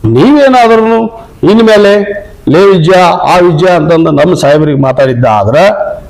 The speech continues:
ನಾವು ಸಮಾಜದವ್ರು ಇಲ್ಲಿ ಸುಮ್ ಕುಂತಿಲ್ಲ, ಸುಮ್ ಕುಂತಿಲ್ಲ. ಇನ್ ಮ್ಯಾಕ್ ಏನಿದ್ರು ಪತ್ರಿಕೆಗೋಷ್ಠಿ ಇವು ಎಲ್ಲ ಬಿಟ್ಬಿಡಲ್ಲ. ಆರ್ವೀರ್ ಮೇಲೆ ಕ್ರೀಡಾಂಗಣ ಕುಲ್ಲ ಐತಿ, ಬಂದ್ಬಿಡ್ರಿ.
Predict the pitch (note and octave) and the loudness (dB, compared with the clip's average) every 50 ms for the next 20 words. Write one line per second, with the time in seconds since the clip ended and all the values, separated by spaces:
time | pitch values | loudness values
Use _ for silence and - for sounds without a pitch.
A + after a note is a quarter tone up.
0 | - - - - _ _ _ _ - B2+ C#3 D#3+ F#3 F#3+ F3+ F#3 F#3 E3+ F3 F3 | -20 -20 -20 -20 _ _ _ _ -4 -2 0 2 2 2 2 2 0 0 2 2
1 | E3+ E3 F#3 F3 E3+ E3 E3 D#3+ - - F3 D#3 D#3 D3+ C#3+ C3+ E3 E3 D#3 - | 2 2 2 2 2 0 -2 -2 -4 -4 -4 -2 -2 -2 0 2 2 2 0 0
2 | D#4+ - - - - - - - - - _ - - _ _ _ _ _ _ _ | -2 -4 -8 -10 -12 -16 -20 -20 -20 -20 _ -20 -20 _ _ _ _ _ _ _
3 | _ _ _ _ _ _ _ _ _ _ _ _ _ _ _ _ _ _ _ _ | _ _ _ _ _ _ _ _ _ _ _ _ _ _ _ _ _ _ _ _
4 | _ _ _ _ _ _ - - F#3 E3+ F3 D#3+ - D#3+ C#3+ D#3+ F3 F3 D#3+ B2 | _ _ _ _ _ _ -10 -6 -4 -4 -4 -4 -4 -4 -2 0 0 0 0 0
5 | - - - - - - - - - - - - - C3 D3 D#3 D#3+ E3 F#3 G3+ | -2 -4 -6 -8 -8 -10 -12 -18 -20 -20 -20 -8 -6 -2 -2 0 2 2 2 2
6 | G3 G3 F#3 F#3+ G3 F#3+ G3 F#3+ F3+ F#3+ G3+ G#3 E3+ E3+ E3 D#3+ D#3 F#3+ F#3 F#3 | 2 0 0 0 2 2 2 2 2 2 2 0 2 0 -2 -2 -2 -2 -2 0
7 | G#3 G3 F3+ F#3+ F#3 F3+ F#3+ F#3 G3+ G3+ G#3 G3 F#3+ F#3+ G3 G3+ G3 G3 G#3+ A3 | -2 0 0 0 0 -2 -2 -4 -2 -2 0 0 0 0 0 0 2 2 2 2
8 | F3+ F#3 F#3 - G#3 A#3 A#3 G#3+ D#3 G#2+ - - - - - - - - - - | 0 -2 -4 0 0 2 2 2 0 -2 -4 -6 -6 -6 -6 -6 -8 -8 -12 -16
9 | - - - _ - _ _ _ _ _ _ _ _ _ _ - - D3 E3 G3 | -20 -20 -20 _ -20 _ _ _ _ _ _ _ _ _ _ -10 -6 -2 -2 0
10 | G3+ G#3 A3+ A#3 A3+ A3+ A#3 A3+ A#3 A#3 A#3+ A#3 A3+ B3 A#3+ B3 B3 B3 - - | 0 2 0 0 2 0 0 0 0 -2 -2 0 0 0 0 0 0 -2 -4 -4
11 | B3 C#4 D4+ C#4+ C#4 - - C#4+ - - - - - - - - - _ - - | -4 -2 0 0 0 0 -2 -4 -6 -6 -10 -10 -12 -12 -14 -16 -20 _ -20 -20
12 | - _ _ _ _ - - D4+ E4+ G4+ F#4 D#4+ C4+ C#4+ C#4 | -20 _ _ _ _ -6 -2 -2 0 2 2 2 2 2 0